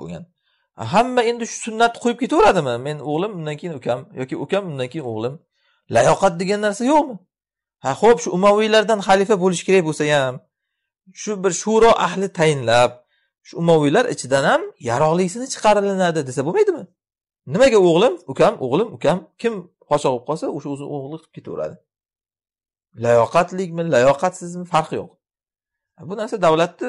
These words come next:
yiqilishiga sabab bo'ldi. Odam o'zini, oilasini manfaatini ummat manfaatidan ustun ko'rishi.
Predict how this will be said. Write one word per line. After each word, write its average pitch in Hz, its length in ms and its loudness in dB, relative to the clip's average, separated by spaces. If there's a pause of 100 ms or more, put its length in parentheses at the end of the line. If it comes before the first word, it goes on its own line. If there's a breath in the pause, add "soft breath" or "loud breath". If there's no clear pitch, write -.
(160)
yiqilishiga 160 520 -6
sabab 165 320 -2
bo'ldi. 110 180 -6
Odam 165 220 -2
o'zini, 160 320 -6
oilasini 156 540 0
manfaatini 156 640 -2 (540)
ummat 165 320 0
manfaatidan 156 580 -2
ustun 131 260 -12
ko'rishi. 110 380 -14